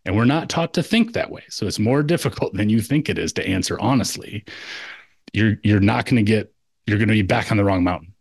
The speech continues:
if you don't do this from a place of pure authenticity. And then we build out your values. And most of the work of the Waves method is around your values and truly identifying what they are and ranking them. And I call them designated drivers. It's called a core values road trip in the book.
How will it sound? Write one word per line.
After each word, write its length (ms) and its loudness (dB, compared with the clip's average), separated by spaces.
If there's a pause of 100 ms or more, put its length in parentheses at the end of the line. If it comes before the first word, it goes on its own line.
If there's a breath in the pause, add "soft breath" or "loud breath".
(120)
if 140 -4
you 60 2
don't 160 2
do 120 2
this 160 2
from 120 0
a 80 2
place 240 0
of 140 -4
pure 440 0
authenticity. 800 -2
And 100 2
then 100 4
we 120 4
build 180 2
out 160 0
your 100 0
values. 600 -4
And 320 0
most 500 2
of 140 0
the 80 2
work 240 2
of 60 -2
the 60 2
Waves 240 0
method 280 -2
is 80 -2
around 420 2
your 80 4
values 580 0
and 360 0 (360 loud breath)
truly 480 4
identifying 540 -2
what 160 0
they 120 0
are 180 0
and 200 -4
ranking 400 0
them. 300 -6
And 260 0 (360 loud breath)
I 80 -2
call 140 2
them 100 4
designated 520 2
drivers. 440 0
It's 160 -4
called 160 0
a 40 2
core 220 0
values 320 2
road 300 2
trip 260 0
in 80 0
the 60 0
book. 260 -2